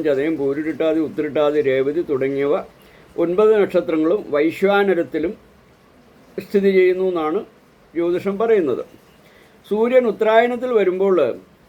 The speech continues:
നുകക്കയറുകൊണ്ട് സൂര്യാംശങ്ങളെ വലിച്ചു പിടിച്ചുകൊണ്ടുള്ള ആരോഹണം കാരണം സൂര്യൻ്റെ രഥം മന്ദഗതി-, മന്ദഗതിയിലാവുകയും തന്മൂലം പകൽ കൂടുകയും ചെയ്യുന്നു എന്നാണ്. ദക്ഷിണായനത്തിൽ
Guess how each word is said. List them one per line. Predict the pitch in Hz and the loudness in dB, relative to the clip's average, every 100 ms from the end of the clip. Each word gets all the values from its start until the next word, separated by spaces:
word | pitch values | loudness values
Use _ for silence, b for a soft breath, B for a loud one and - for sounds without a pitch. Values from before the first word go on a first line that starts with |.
| _ _ _ _ _ _ _ _ _ _ - - 196 | _ _ _ _ _ _ _ _ _ _ -20 -4 2
നുകക്കയറുകൊണ്ട് | 190 226 226 233 208 202 196 185 202 190 | 4 4 2 2 2 4 2 2 -2 0
സൂര്യാംശങ്ങളെ | 180 185 196 202 196 202 190 196 | 0 2 2 0 -2 -2 0 2
വലിച്ചു | 175 165 170 220 | 2 0 -2 -4
പിടിച്ചുകൊണ്ടുള്ള | 196 170 180 190 185 175 180 175 151 151 | -4 -2 0 0 0 -2 -2 -2 -2 0
ആരോഹണം | 156 170 196 180 190 202 196 | 0 0 2 2 0 0 -2
കാരണം | 156 139 131 127 147 202 - 120 | -2 0 -2 -2 -4 -8 -16 -8
സൂര്യൻ്റെ | 156 165 180 185 185 | -4 -2 -2 -2 0
രഥം | 160 151 175 | 0 0 -2
മന്ദഗതി-, | 160 143 156 202 185 165 131 120 127 143 | -2 -2 0 0 2 0 -2 -6 -6 -4
മന്ദഗതിയിലാവുകയും | 143 170 208 175 151 196 226 175 151 151 143 139 170 156 87 - b b b b - | -2 0 0 0 0 0 0 0 0 0 -2 -2 -2 -4 -10 -16 b b b b -2
തന്മൂലം | 202 214 214 214 220 | -2 0 0 0 0
പകൽ | 196 185 214 220 | 0 0 0 0
കൂടുകയും | 202 185 185 190 196 190 | 0 2 4 2 2 0
ചെയ്യുന്നു | 180 170 175 190 226 _ - | 0 0 -2 -6 -10 _ -10
എന്നാണ്. | 147 147 135 123 - _ - _ _ 143 | -6 -2 -2 -4 -8 _ -20 _ _ -2
ദക്ഷിണായനത്തിൽ | 156 170 185 196 214 196 220 | -2 2 2 4 2 0 -2